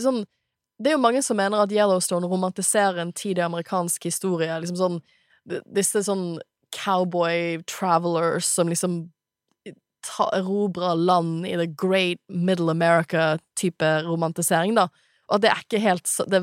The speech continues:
det var ikke en så stor periode. Men i den perioden der, så, så, så, så, så skulle du forsvare landet ditt. Det var masse skurker. Det var ikke masse politi rundt omkring. Da måtte du kunne skyte f-, altså, da måtte du kunne forsvare deg med alle de, alle de mulighetene du har, da. Eh,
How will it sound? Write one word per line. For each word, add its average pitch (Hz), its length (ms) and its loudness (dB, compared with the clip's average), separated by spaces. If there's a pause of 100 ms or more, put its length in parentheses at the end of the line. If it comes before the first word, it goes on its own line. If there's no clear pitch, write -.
(140)
det 190 100 2
var 190 140 -2
ikke 208 160 0
en 190 80 0
så 170 240 2
stor 175 240 2
periode. 180 480 4 (400)
Men 214 80 2
i 233 80 4
den 254 160 6
perioden 220 320 4
der, 320 160 8
så, 320 80 -4
så, 311 160 -2
så, 311 240 -4
så, - 160 -4
så 269 140 -12 (180)
skulle 302 160 -4
du - 60 -8
forsvare 285 340 2
landet 254 240 2
ditt. - 220 0 (260)
Det 247 80 0
var 277 80 8
masse 262 240 2
skurker. 359 560 2
Det - 320 -14
var 220 80 4
ikke 320 160 -2
masse 320 400 2
politi 269 320 0
rundt 220 160 2
omkring. 392 240 0 (240)
Da 427 160 0
måtte 381 160 2
du 330 80 -2
kunne 208 240 -2
skyte 196 400 -6
f-, - 80 -14
altså, 214 180 0
da 277 140 4
måtte 226 240 0
du - 20 0
kunne 180 220 -2
forsvare 185 380 2
deg 170 100 0
med 175 80 2
alle 175 160 0
de, 175 160 -2 (320)
alle 175 160 2
de 175 100 0
mulighetene 170 460 -2
du 170 80 2
har, 247 160 6
da. 196 100 2 (1160)
Eh, 190 440 0